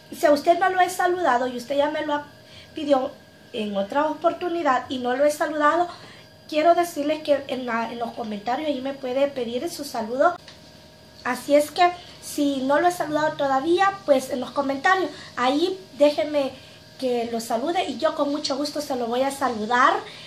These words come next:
lo voy a anotar y hoy sí se los prometo saludarlo. Así es que aquí están los saludos.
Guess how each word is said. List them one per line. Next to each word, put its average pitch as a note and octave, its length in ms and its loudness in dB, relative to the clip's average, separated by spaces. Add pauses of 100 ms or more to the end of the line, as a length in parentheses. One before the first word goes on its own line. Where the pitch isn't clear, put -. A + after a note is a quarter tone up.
(180)
lo B3+ 100 -4
voy A#3+ 120 0
a C4 40 2
anotar D4 500 2 (460)
y B3 380 -4 (500)
hoy B3+ 120 2
sí F4 160 2
se C#4 160 0
los G#3+ 120 -2
prometo C#4 440 -2
saludarlo. B3 520 2
Así G3 180 -6
es B3+ 100 -6
que E4+ 120 2
aquí - 480 -6
están D4+ 220 2 (100)
los A#3+ 260 -2
saludos. A#3+ 580 0